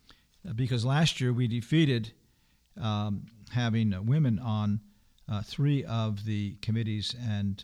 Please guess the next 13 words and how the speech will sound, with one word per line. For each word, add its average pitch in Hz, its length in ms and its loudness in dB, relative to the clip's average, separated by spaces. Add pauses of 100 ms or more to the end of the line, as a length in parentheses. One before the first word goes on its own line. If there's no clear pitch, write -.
uh, 104 160 -4
boards. 107 720 -6 (800)
Um, 113 380 -6 (420)
but 131 120 2
it's, - 380 -4
it's - 180 -10
still, 208 300 -2
it 127 60 -4
was 139 180 -2
over 151 180 -2 (300)
sixty - 540 -2
percent - 760 -4 (640)
of, 127 340 -2